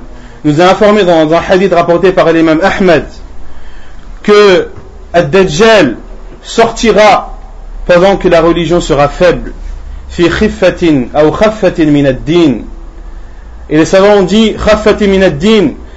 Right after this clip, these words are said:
c'est une faiblesse de la religion et des adeptes de la religion également. Wa idbaru min al-ilm. Et il sortira également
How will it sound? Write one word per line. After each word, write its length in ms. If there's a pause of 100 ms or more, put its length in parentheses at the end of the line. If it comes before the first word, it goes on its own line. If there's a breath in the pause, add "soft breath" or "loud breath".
(100)
c'est 200
une 100
faiblesse 420
de 80
la 140
religion 640 (500 loud breath)
et 200
des 180
adeptes 460
de 220
la 140
religion 400
également. 480 (260)
Wa 140
idbaru 560
min 220
al-ilm. 560 (600 soft breath)
Et 360
il 120
sortira 460
également 640